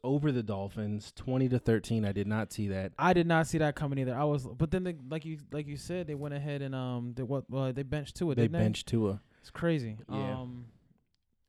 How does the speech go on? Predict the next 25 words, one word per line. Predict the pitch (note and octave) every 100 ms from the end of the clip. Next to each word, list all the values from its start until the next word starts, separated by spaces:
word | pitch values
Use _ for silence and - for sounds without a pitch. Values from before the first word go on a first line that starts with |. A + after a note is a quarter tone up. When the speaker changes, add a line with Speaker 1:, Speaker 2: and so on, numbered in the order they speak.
| _ D#3
Speaker 2:
I | F3+
don't | E3+
know. | D3
I, | C3 C3+ - - - - D3+
I, | D3+
I'm | D#3+ E3
not | E3+ D#3+
a | C3+
fan | C3 - C3+ C3+ B2+
of | B2 A#2+ -
killing. | - - B2 A2+
Once | D#3+ -
you | F3+
pull | - - C3 C3 C3+ C3 - - _ _ _ -
Fitzpatrick | A#2+ - A#2+ A#2+ - C3+
and | A#2+
you | A#2
throw | - B2+ B2 B2 A#2+ G#2+ - -
your, | A2+ A#2 A2 F#2+
your | G#2+ G#2
first | C3+ A#2+ -
round | A#2+ A2
pick | B2 A#2
out | A#2+ A#2+
there, | C3+ C#3